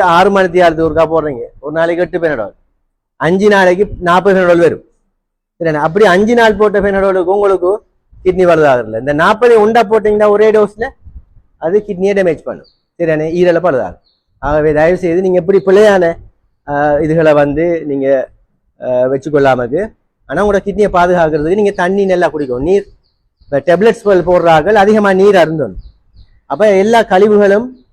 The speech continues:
உடம்புல இருக்கிற ரசாயன பதார்த்தங்கள் கழிவு எல்லாம் வெளியாகிறது யூரினோட.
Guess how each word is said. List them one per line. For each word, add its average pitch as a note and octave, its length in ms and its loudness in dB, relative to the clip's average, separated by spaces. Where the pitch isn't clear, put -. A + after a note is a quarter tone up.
உடம்புல F#3 340 -2
இருக்கிற F3 300 0
ரசாயன F3 400 -2
பதார்த்தங்கள் D#3+ 500 0
கழிவு E3 260 0
எல்லாம் D#3 180 -2
வெளியாகிறது E3 540 0
யூரினோட. F#3 420 -2